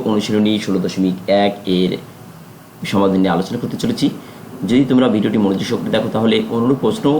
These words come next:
বা সমস্যা যেগুলি তোমাদের কেন্দ্রীয় পরীক্ষা আসবে বা বিভিন্ন পাবলিক পরীক্ষা আসবে, সেগুলো অবশ্যই তোমরা সমাধান করতে পারবে বলে আশা করি। যে কথার বাড়ি, চলো ভিডিওটি দেখার চেষ্টা করি। এক নম্বর প্রশ্নে এখানে বলা হচ্ছে যে একটি সমকোণী ত্রিভুজের অতিভুজ পঁচিশ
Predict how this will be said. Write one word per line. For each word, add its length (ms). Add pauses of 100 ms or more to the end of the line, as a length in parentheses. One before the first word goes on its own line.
(200)
বা 100 (180)
সমস্যা 300 (140)
যেগুলি 260
তোমাদের 220 (100)
কেন্দ্রীয় 300
পরীক্ষা 340
আসবে 240 (160)
বা 80 (140)
বিভিন্ন 280
পাবলিক 260
পরীক্ষা 220 (100)
আসবে, 260 (480)
সেগুলো 280
অবশ্যই 400
তোমরা 160 (120)
সমাধান 300
করতে 160 (100)
পারবে 280
বলে 120 (180)
আশা 200
করি। 120 (360)
যে 60 (100)
কথার 220
বাড়ি, 180
চলো 160
ভিডিওটি 260
দেখার 200
চেষ্টা 220
করি। 120 (760)
এক 100
নম্বর 200
প্রশ্নে 260
এখানে 220
বলা 120
হচ্ছে 200
যে 80
একটি 180
সমকোণী 320
ত্রিভুজের 360
অতিভুজ 280 (100)
পঁচিশ 280